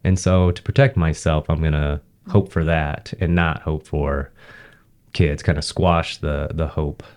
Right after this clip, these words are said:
of those, that, that joy, that satisfaction. But, um, yeah, other days were, were a lot of just clinging to the Lord, just praying that he would be the one who is able to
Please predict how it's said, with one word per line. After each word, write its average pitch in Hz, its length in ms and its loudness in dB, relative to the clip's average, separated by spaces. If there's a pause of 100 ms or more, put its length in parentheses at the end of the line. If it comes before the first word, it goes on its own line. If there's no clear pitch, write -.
(220)
of 71 360 -6
those, 73 600 -6 (340)
that, 73 460 -2
that 76 180 0
joy, 76 300 -2
that 76 160 -4
satisfaction. 76 560 -4
But, 80 140 0
um, 76 240 0 (1700)
yeah, 120 380 8 (180)
other 143 200 8
days 143 340 6
were, 131 460 6
were 123 260 6
a 95 80 6
lot 87 220 4
of 87 140 2
just 90 180 0
clinging 90 320 4
to 98 80 2
the 92 60 4
Lord, 90 380 4
just - 300 -6 (220)
praying 85 380 4
that 90 140 2
he 92 180 2
would 87 380 2 (640)
be 87 240 2
the 87 120 2
one 85 360 2
who 82 600 0 (340)
is 87 160 0
able 85 300 2
to 87 640 0